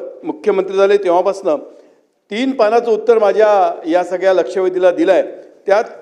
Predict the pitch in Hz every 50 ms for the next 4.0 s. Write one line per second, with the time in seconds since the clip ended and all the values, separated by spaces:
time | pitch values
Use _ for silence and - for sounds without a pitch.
0 | - - _ - 196 202 240 247 240 - 240 165 160 185 208 233 254 240 - 220
1 | 196 208 196 165 - - - - - - - - - _ - 156 156 175 196 220
2 | 240 226 233 240 214 - 226 233 233 240 240 233 - 220 233 240 226 190 165 -
3 | 175 190 196 196 190 196 190 190 202 190 175 165 156 156 143 139 123 120 110